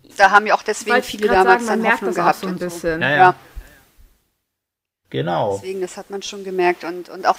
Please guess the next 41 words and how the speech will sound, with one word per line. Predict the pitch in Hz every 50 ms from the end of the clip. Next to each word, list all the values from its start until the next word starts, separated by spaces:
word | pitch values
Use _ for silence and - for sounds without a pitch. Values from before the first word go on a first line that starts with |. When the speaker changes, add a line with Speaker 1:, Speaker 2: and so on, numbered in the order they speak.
| -
Speaker 1:
wie, | - 214 208 - -
wie | 220
gesagt, | 208 214 190 202 196 - -
auch | 185
die | - -
Charaktere, | 202 _ 208 202 196 202 196 - - 208 208 226 233
die | - 226
da | 208 214 214
drin | 208 208 202 202
vorkamen | 196 - - 202 196 202 - - 214 202 196 196
und | 196 -
sowas. | - 202 202 202 - _ _ - _ _ _ -
Man | 202 196 190
hat | 202 - -
schon | - - 220 214 208 202
so, | 202 208 208 202 202 190
auch | - - -
mit | 214 208 196
Sebastian, | - - 202 - 185 190 - - - 226 220 214 214 214 - - - _ _ _ _ _ -
äh, | 202 202 202 202 196 196 180
man | 196 202 196 185
hat | 190 196 185 -
so | - 214 208 202 196 196 190 190 -
von | - 208 202 196 190 190 190 196 - -
anderen | - 190 196 214 208 214 202
Charakteren, | - 208 202 202 196 - - - 196 202 202
die | 202 202
man | 196 190 190
halt | 185 190 185 202
aus | 190 -
Resident | 202 208 196 196 185 196 190 -
Evil | 196 214 208 220 214
kannte, | - 214 202 202 202 214 202
so | 196 202
die, | 202 196 202 196 196 _ _
die | 202 202 202 185 180 185 185 - _ -
Vibes | - 151 170 190 - - - - - - - - _
gefühlt | 226 214 - - - 233 226 233 233 233 226
und | 240 196 208
sowas. | - - 214 208 214 220 214 214
Speaker 2:
Mhm. | 220